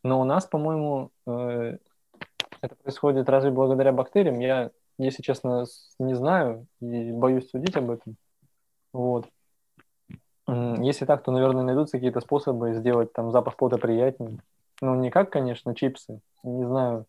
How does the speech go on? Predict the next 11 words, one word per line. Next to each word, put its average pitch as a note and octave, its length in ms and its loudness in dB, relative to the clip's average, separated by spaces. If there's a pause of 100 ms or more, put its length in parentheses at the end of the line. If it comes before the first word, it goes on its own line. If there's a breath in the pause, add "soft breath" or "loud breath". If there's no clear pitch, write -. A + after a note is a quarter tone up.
(400)
наверное, B2+ 320 -2
это B2+ 80 2
приятнее C3 460 2
будет A#2+ 240 -2
там A#2 340 -2
бутылочка B2 540 -2
пива, D3+ 260 -4
там A#2 160 -6
понюхать B2 320 -6
твой B2 260 0
пот. D#3 280 0